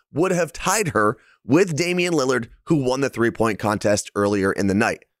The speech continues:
And I can already see the matchup for next year. Maybe Damian Lillard taking on Caitlin Clark. If it does happen, just remember, you heard it here first on the Morning Show podcast. Oh,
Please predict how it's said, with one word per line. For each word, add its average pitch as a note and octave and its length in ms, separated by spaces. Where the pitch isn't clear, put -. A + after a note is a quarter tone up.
And D3 120
I D#3 140
can E3+ 140
already E3 380
see B2+ 180
the B2+ 100
matchup A#2 440
for G#2 100
next G2+ 280
year. D#2 200
Maybe A2 280
Damian A2+ 420
Lillard C3 480
taking A#2 380
on G#2+ 240
Caitlin G#2 360
Clark. - 360
If F2+ 120
it F#2+ 80
does E3+ 180
happen, G2 380
just - 300
remember, C#3 480
you G#2 120
heard B2+ 140
it A2 60
here A#2 140
first G#2 340
on G2+ 140
the G2+ 60
Morning F#2+ 240
Show F2 160
podcast. F#2+ 580
Oh, - 220